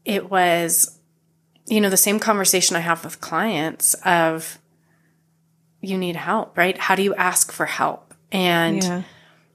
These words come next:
Speaker 1: I don't have anybody in my immediate circle necessarily who can help me with some of these business things. And so I needed to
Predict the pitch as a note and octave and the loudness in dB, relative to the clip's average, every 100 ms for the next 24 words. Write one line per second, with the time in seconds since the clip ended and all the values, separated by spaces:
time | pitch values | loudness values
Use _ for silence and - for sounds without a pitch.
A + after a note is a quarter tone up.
0 | - - F#3+ F#3 F3+ - F#3+ F#3+ F#3 F3+ | -4 0 2 2 0 0 2 4 2 0
1 | - _ _ _ _ _ A3+ G3+ F3+ F3 | -14 _ _ _ _ _ 2 2 4 2
2 | E3+ E3+ E3 E3 E3+ E3 E3+ - - B3 | 2 0 0 0 -2 -2 0 0 0 0
3 | A3+ F#3 E3 F3+ - E3 D#3+ F3 E3+ F#3 | -2 -2 -2 0 0 0 0 -2 -6 -10
4 | - E3+ D#3+ D#3 D#3+ - - - _ _ | -8 -4 -4 -4 -8 -12 -20 -20 _ _
5 | - G3+ A3 F#3 E3+ - E3+ E3 E3 E3 | -2 0 0 0 0 0 0 -2 -2 -2
6 | - G3+ A3+ F3 - D#3+ D#3 F3+ G#3+ - | 0 0 0 0 0 0 -4 -6 -2 -2
7 | - F3 E3+ E3 D#3+ - _ _ - - | -2 -2 0 -2 -4 -10 _ _ -20 -20
8 | - _ _ - - F#3+ F3+ E3+ E3 - | -20 _ _ -2 4 4 4 2 0 -6
9 | _ _ _ _ _ _ _ _ _ _ | _ _ _ _ _ _ _ _ _ _
10 | _ _ _ _ _ _ _ - G#3 F#3+ | _ _ _ _ _ _ _ 0 0 0
11 | F3+ F3 E3+ E3+ - F3 E3+ E3 F3 | -2 0 -2 0 -2 0 -4 -6 -10